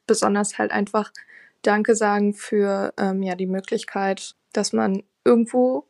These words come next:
mit Gleichgesinnten, äh, drüber sprechen kann. Und genau, deswegen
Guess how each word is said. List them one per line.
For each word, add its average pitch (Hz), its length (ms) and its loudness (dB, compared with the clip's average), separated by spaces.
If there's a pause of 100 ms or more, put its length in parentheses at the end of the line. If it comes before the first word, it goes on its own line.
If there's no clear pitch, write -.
(180)
mit 226 340 2
Gleichgesinnten, 226 840 2
äh, 214 200 0
drüber 220 280 -4
sprechen 214 400 -4
kann. 247 200 -6 (460)
Und 202 520 0
genau, 233 260 4
deswegen 196 460 -4